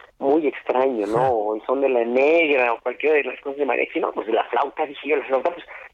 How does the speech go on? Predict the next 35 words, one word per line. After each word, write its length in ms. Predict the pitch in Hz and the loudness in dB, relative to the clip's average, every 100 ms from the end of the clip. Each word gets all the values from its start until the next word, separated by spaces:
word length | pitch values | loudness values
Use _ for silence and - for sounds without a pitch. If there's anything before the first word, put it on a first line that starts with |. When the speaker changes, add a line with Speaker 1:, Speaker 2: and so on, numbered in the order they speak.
| - | 0
Speaker 1:
eso 120 | - | 0
se 60 | 123 | 2
oye 160 | 131 120 | 0 0
que 80 | |
indígena, 580 | 117 135 269 320 254 185 - - - - | -4 -2 -2 0 2 0 -4 -20 -20 -6
<clears throat> 360 | 311 294 190 165 | 0 2 4 2
está 200 | - 190 | 0 -4
lleno 380 | 180 226 247 | 0 2 4
de 80 | 202 | 2
indígenas 460 | 165 156 165 202 160 | 2 -2 0 0 2
que 80 | 156 | 0
tocan 320 | 151 160 151 | 0 0 0
la 80 | 123 | 2
flauta 340 | 143 160 160 | 2 2 0
en 80 | 143 | -2
este 160 | - 175 | -4 -4
país. 320 | 156 156 180 - _ _ _ _ _ _ _ _ - - - _ - | 0 0 -2 -14 _ _ _ _ _ _ _ _ -20 -20 -20 _ -2
Y 200 | 214 202 | 2 2
fíjate 280 | - 311 - | 2 0 2
que 100 | 190 | 2
me 100 | 170 | 2
encontré 580 | 160 165 165 196 214 - | 2 0 2 4 4 2
música 420 | 170 208 254 214 175 | 0 0 0 0 -2
indígena, 760 | 185 190 202 - 165 151 175 - - | 0 -4 -4 0 2 4 2 -2 -10
o 80 | 139 | -2
sea, 80 | 175 | 0
dije 180 | 190 175 | 2 2
yo, 80 | |
bueno, 220 | 170 165 160 | 4 4 4
¿de 100 | 151 | 4
dónde 240 | 180 196 | 6 4
la 80 | 147 | 2
voy 160 | 151 156 | 0 -2
a 60 | |
sacar? 320 | 147 - 180 | -4 -2 -2